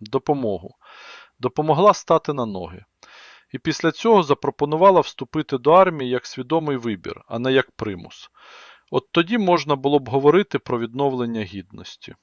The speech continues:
Але зараз це не відновлення гідності, це використання людей, які опинилися на дні життя, і яким держава нічим не допомогла. І от вони тепер мають віддати своє життя за цю державу.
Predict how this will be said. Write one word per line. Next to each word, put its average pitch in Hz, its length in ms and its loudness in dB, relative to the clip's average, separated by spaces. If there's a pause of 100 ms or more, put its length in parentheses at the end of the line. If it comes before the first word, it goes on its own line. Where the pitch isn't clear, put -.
(680)
Але 127 220 4
зараз 196 400 4
це - 160 -6
не 156 100 -6
відновлення 143 640 -4
гідності, 95 580 -16
це - 160 -6
використання 151 760 -2
людей, 151 360 0
які 135 260 -2
опинилися 139 640 -4
на 110 120 -4
дні 120 240 -8
життя, - 500 -10 (580)
і 123 60 -4
яким 151 320 0
держава 156 520 4
нічим 143 380 -8
не 127 80 -6
допомогла. 101 720 -12 (640)
І 135 80 0
от - 160 0
вони 190 260 0
тепер - 520 -4
мають 143 360 0
віддати 139 420 0
своє 131 300 -2
життя 127 400 0
за 120 120 -4
цю - 200 -14
державу. 101 640 -8